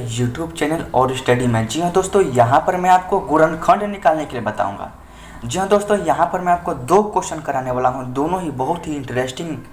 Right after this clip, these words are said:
और बहुत ही ज़रूरी और बहुत ही आसान question है। इस तरह के question आपको जब भी math पढ़ेंगे तब भी, तब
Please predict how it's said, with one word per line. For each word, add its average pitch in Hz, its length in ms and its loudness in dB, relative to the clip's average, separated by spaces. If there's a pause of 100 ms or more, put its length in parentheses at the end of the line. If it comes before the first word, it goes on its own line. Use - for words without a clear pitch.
(340)
और 127 140 -2
बहुत 139 360 0
ही 156 100 -2
ज़रूरी 135 440 -2
और 143 160 2
बहुत 147 360 -2
ही 175 60 -2
आसान 135 340 -2
question 110 340 -6
है। 107 220 -10 (760)
इस - 220 -2
तरह 208 140 4
के 180 80 -8
question 185 420 0
आपको 143 380 -4
जब 151 280 -2
भी 196 140 -4
math 160 340 -2
पढ़ेंगे 147 280 -2 (140)
तब 139 200 0
भी, 160 140 -6 (340)
तब 147 300 0